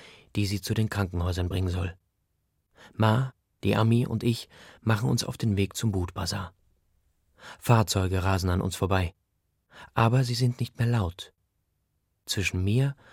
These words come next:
und dem Rest der Welt steht eine Wand aus Glas. Im Boot Bazar gehen Ma und ich alle Gassen ab und fragen nach Runu Didi.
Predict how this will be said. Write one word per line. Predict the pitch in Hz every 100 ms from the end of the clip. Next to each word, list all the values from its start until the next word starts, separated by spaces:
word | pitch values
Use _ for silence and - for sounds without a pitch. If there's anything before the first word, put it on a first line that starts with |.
| - _
und | 104
dem | 92
Rest | 101 135 -
der | 127
Welt | 110 87 - - _ _ _ _ _
steht | - 98
eine | 127 101
Wand | 90 90 -
aus | 104 -
Glas. | 87 80 - - _ _ _ _ _ _ _ _ _ _ _ _ _ _ _ _ _ _ _ _ _ _ _ _ _ _ _ _ _ - -
Im | - 110
Boot | 131 165
Bazar | - 151 147 151
gehen | 127 104 95
Ma | 98 110
und | - 107 -
ich | 104 - -
alle | 107
Gassen | 107 92 - -
ab | - - - _ _ _ - -
und | 104
fragen | - 107 107 113
nach | 107 - 104
Runu | 98 101
Didi. | 95 95 87 82